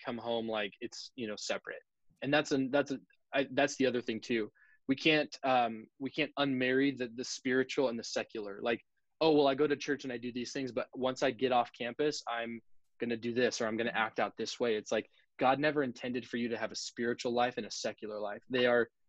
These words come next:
one life integrated, um, throughout all aspects of life. And so be honest about what you're wanting to start, and know that you're not alone, nor should you be alone,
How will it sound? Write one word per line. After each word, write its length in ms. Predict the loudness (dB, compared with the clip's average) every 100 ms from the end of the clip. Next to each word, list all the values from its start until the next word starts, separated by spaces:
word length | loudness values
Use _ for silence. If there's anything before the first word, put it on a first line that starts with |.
| _ -10
one 400 | 2 4 6 6
life 320 | 6 4 -2 -10
integrated, 680 | -10 -8 -4 -2 -2 -4 -8 _ _ _
um, 460 | -2 0 -2 -4 -12 -12 -2
throughout 360 | 2 2 2 _ _ _ -8
all 340 | -2 2 2 0
aspects 520 | -2 -4 -6 -8 -6
of 100 | -6 -2
life. 320 | 0 0 -4 -10
And 120 | -10
so 360 | -2 0 0 -2 -4
be 120 | 0
honest 520 | 2 2 0 -2 -12 _ -20 -20 -6
about 320 | 2 2 4
what 180 | 2 0
you're 140 | 0
wanting 320 | -2 -2 -4 -8
to 140 | -10
start, 420 | -4 0 0 -2 -10 -20 -20 -6
and 180 | -4 0
know 200 | 0 0
that 140 | 0
you're 120 | -2 0
not 140 | 0
alone, 400 | 0 0 0 -2
nor 260 | -2 0 2
should 340 | 0 2 2 2
you 100 | -2
be 140 | -2
alone, 420 | -2 -4 -8 -12